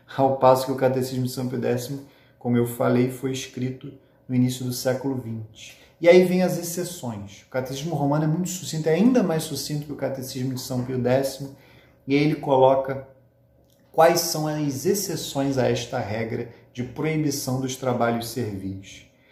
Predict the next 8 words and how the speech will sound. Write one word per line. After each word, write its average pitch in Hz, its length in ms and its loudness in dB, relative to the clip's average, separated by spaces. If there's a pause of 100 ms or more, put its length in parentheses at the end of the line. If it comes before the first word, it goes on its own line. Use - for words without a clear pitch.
(200)
No 160 120 0
entanto, 180 520 2
não 170 200 0
se 180 220 -4
proíbem 151 560 0
serviços 151 800 -2
e 151 60 -4
trabalhos, 113 880 0